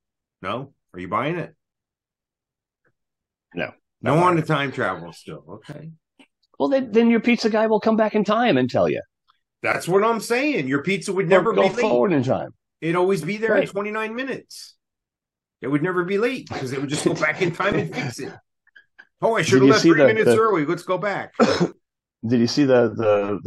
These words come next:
Speaker 2: the picture I posted on, on Facebook
Speaker 1: Yeah.
Speaker 2: of the DeLorean taxi?
Speaker 1: Yeah, it was
Speaker 2: Yeah,
Speaker 1: pretty
Speaker 2: when you
Speaker 1: funny.
Speaker 2: absolutely need your pizza yesterday.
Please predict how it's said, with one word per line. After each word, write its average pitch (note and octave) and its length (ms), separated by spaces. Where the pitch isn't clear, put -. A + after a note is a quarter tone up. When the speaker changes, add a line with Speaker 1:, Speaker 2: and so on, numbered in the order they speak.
Speaker 2:
the G2 80
picture - 380
I B2+ 100
posted C#3 440
on, B2+ 260
on A#2 300
Facebook D3 420
Speaker 1:
Yeah. F#2+ 220
Speaker 2:
of G#2 80
the G#2 280
DeLorean G#2+ 560
taxi? C3 480
Speaker 1:
Yeah, G2+ 260
it A2+ 40
was B2 120
Speaker 2:
Yeah, - 60
Speaker 1:
pretty A2 220
Speaker 2:
when G2 80
you G2 100
Speaker 1:
funny. - 80
Speaker 2:
absolutely A2+ 580
need A#2 200
your G#2+ 120
pizza A#2+ 400
yesterday. B2+ 520